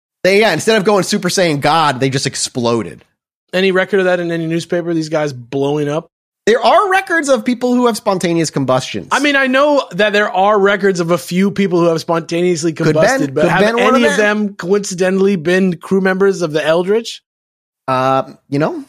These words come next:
Speaker 1: maybe.
Speaker 2: S-, it is not known.
Speaker 1: If you don't have proof that they weren't part of the Eldritch, they could have been.
Speaker 2: Hey,
Speaker 1: Hmm?
Speaker 2: facts are facts.
Speaker 1: <laughs> Facts are, exactly. Thank you. Facts are facts.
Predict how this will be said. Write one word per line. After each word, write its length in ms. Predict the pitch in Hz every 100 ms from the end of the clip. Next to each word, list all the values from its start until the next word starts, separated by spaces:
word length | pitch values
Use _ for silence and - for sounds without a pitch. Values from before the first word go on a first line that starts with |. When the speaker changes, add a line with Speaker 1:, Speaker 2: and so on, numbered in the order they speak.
| _ _ _ _ _
Speaker 1:
maybe. 840 | 113 113 147 202 214 302 359 254 269 _ _ _ _
Speaker 2:
S-, 340 | - - - -
it 140 | 165
is 200 | 175 151
not 240 | 160 160 147
known. 440 | 151 131 110 98 _ _ -
Speaker 1:
If 140 | -
you 80 | 147
don't 180 | 170 180
have 180 | 170
proof 240 | - 190 175
that 160 | 165
they 200 | - 190
weren't 580 | 180 165 202 392 403 -
part 280 | - 156 143
of 100 | 123
the 140 | 127
Eldritch, 680 | 120 131 127 135 135 123 110
they 160 | 92 92
could 220 | - 135
have 100 | 135
been. 300 | 165 170 139 - _ -
Speaker 2:
Hey, 220 | 220 226
Speaker 1:
Hmm? 60 | 269
Speaker 2:
facts 340 | 180 190 -
are 40 | 214
facts. 580 | 262 233 - - - - _ -
Speaker 1:
<laughs> 40 |
Facts 580 | 156 95 - - 143 -
are, 100 | 180 -
exactly. 480 | 156 185 175 131 107
Thank 300 | 143 143 107
you. 40 |
Facts 360 | - 147 147 147
are 60 |
facts. 500 | 135 135 113 92 -